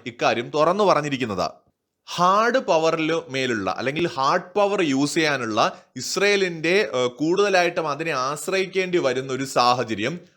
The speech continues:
വലിയ ചലഞ്ചസ് രാജ്യത്തിന് ഉണ്ടാക്കുന്നുണ്ട് എന്നാണ് ഇസ്രായേലിന്റെ ഇന്നത്തെ ഒരു വിലയിരുത്തൽ. ഈ ഹാർഡ് പവർ എന്താണെന്നുള്ളത് എളുപ്പത്തിൽ പറയാൻ പറ്റും. മറ്റ് രാജ്യങ്ങളുടെ മേൽ മിലിറ്ററിയെ യൂസ് ചെയ്തുകൊണ്ട്,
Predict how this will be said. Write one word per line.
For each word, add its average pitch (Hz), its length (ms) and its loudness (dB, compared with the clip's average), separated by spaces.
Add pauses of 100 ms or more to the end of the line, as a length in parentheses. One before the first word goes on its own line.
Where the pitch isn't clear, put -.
(120)
വലിയ 170 300 4
ചലഞ്ചസ് 151 540 -2
രാജ്യത്തിന് 131 520 -2
ഉണ്ടാക്കുന്നുണ്ട് 117 680 -6
എന്നാണ് 104 540 -2 (260)
ഇസ്രായേലിന്റെ 151 560 0
ഇന്നത്തെ 135 340 -2
ഒരു 120 120 -2
വിലയിരുത്തൽ. 113 540 -4 (240)
ഈ 196 60 -2
ഹാർഡ് 180 460 -4
പവർ 226 220 2
എന്താണെന്നുള്ളത് 160 640 -2
എളുപ്പത്തിൽ 160 460 -2
പറയാൻ 113 280 -2
പറ്റും. - 220 -12 (360)
മറ്റ് 208 280 -2
രാജ്യങ്ങളുടെ 202 480 2
മേൽ 226 340 -4
മിലിറ്ററിയെ 233 480 0
യൂസ് 160 280 0
ചെയ്തുകൊണ്ട്, 95 420 -4